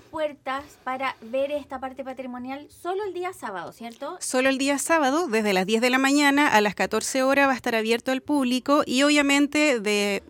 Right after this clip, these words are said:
Speaker 2: en realidad toda la semana tenemos la sala museográfica para exhibición, eh, del público.
Speaker 1: Yo
Speaker 2: Así
Speaker 1: puedo
Speaker 2: que
Speaker 1: ir cualquier día.
Speaker 2: puedes ir cualquier día, eh, pero principalmente el sábado tenemos varias, varias sorpresitas.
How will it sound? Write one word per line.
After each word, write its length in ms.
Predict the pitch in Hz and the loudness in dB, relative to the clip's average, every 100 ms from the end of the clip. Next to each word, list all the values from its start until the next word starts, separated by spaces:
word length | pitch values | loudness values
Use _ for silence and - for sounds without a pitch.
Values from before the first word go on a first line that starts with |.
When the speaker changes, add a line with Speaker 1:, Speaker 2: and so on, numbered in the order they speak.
| - | -2
Speaker 2:
en 240 | 190 185 | 0 2
realidad 340 | 190 190 208 | 2 2 2
toda 220 | 214 220 220 | 2 2 2
la 100 | 226 | 2
semana 520 | - 226 220 240 233 | 0 2 4 4 0
tenemos 320 | 214 220 214 | 0 -2 -2
la 80 | 202 | -2
sala 240 | - 214 | 0 0
museográfica 640 | 208 208 180 196 202 220 214 | 0 -2 0 0 0 0 2
para 160 | 202 | 2
exhibición, 800 | 190 - 180 180 - 214 208 208 - | 0 0 -2 -2 -2 -2 0 -2 0
eh, 220 | 180 175 | 0 0
del 160 | 170 | -2
público. 480 | 160 277 220 175 - - - - - | -2 -2 0 -2 -2 -10 -18 -20 -12
Speaker 1:
Yo 80 | 220 | -8
Speaker 2:
Así 80 | 277 | 0
Speaker 1:
puedo 160 | 302 | 2
Speaker 2:
que 100 | 294 302 | 2 0
Speaker 1:
ir 40 | |
cualquier 320 | 294 277 254 | -4 -6 -8
día. 180 | 196 151 | -10 -6
Speaker 2:
puedes 260 | 226 240 233 | 2 4 4
ir 160 | 240 233 | 2 2
cualquier 400 | 220 208 220 220 | 0 0 -2 0
día, 420 | 262 269 285 294 | 2 4 4 2
eh, 380 | - 208 202 202 | 0 2 2 2
pero 180 | 208 202 | 0 0
principalmente 720 | 214 208 233 262 285 294 294 | 0 -2 0 2 2 2 0
el 100 | 269 | -2
sábado 300 | - 294 285 | 2 4 4
tenemos 360 | 285 269 269 247 | 2 0 0 0
varias, 920 | 262 254 254 247 240 240 226 220 202 | 0 2 4 6 6 6 6 2 2
varias 260 | 226 226 226 | 4 4 4
sorpresitas. 540 | 208 190 165 175 - | 0 -2 -4 -6 -10